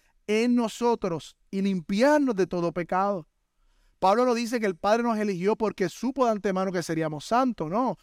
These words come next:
lo dijo para que fuésemos entonces santos.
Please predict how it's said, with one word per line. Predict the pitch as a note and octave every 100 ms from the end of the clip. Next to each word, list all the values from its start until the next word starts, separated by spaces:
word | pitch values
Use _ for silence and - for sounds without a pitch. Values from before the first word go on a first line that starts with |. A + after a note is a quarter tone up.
| _ _
lo | - E3+
dijo | G3 B3
para | C4 G#3+ G3+
que | - F#3+ F3 - _
fuésemos | _ - - B3 D4 D#4+ - C4 A3+ G3+ D#3+
entonces | F#3 E3+ - F#3 E3+ D#3+
santos. | - E3 D3 C#3 C#3 -